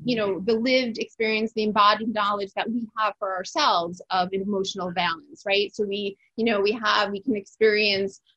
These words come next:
those joys, that happiness, the, you know, elations and so forth, you know, and there are lows, you know, and certainly it would be great if, if every individual didn't really experience,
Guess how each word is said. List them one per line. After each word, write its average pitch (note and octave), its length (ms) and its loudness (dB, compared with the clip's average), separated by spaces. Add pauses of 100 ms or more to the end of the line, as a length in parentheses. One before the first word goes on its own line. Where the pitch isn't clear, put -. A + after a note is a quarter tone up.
those G3+ 380 2
joys, G#3 500 6
that F#3+ 200 -4
happiness, G3 680 0
the, F#3 320 -4 (180)
you G3+ 80 -2
know, F#3 420 0
elations A3 680 2
and G3 180 0
so G3 220 0
forth, F3+ 500 -2
you A#3 120 -4
know, G3+ 180 0
and C#4+ 340 0
there C4+ 240 4
are C4 220 0
lows, A#3+ 580 -2 (160)
you A3+ 80 -2
know, G3 220 0
and A#3+ 100 2
certainly A3 560 -2 (720)
it B3+ 80 0
would G3+ 140 0
be G#3 100 -4
great G#3+ 300 2
if, F#3 200 0 (160)
if G3+ 140 -4 (240)
every G#3 360 2
individual G3+ 520 0
didn't A3 300 0
really G3 260 2
experience, G3 840 0